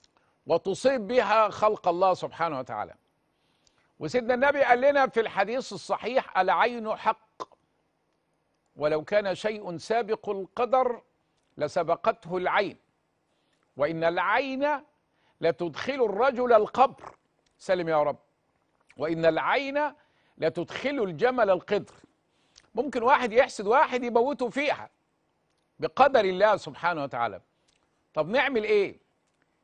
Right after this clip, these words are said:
لازم نحصن انفسنا. لو حضرتك خرجت في البلكونه وقعدت فيها بقميص بنص كم في شهر طوبه،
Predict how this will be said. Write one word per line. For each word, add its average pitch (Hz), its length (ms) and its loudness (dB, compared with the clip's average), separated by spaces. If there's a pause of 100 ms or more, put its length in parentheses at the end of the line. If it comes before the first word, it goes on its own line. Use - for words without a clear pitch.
لازم 139 300 -4
نحصن 190 520 -2
انفسنا. 180 600 -6 (800)
لو 143 160 -2
حضرتك 196 520 0
خرجت 233 360 0
في 180 100 -2
البلكونه 180 580 0
وقعدت 196 380 2
فيها 220 300 2
بقميص 190 360 -2
بنص 208 340 -6
كم 240 340 -2
في 165 60 -10
شهر 240 220 2
طوبه، 220 400 -4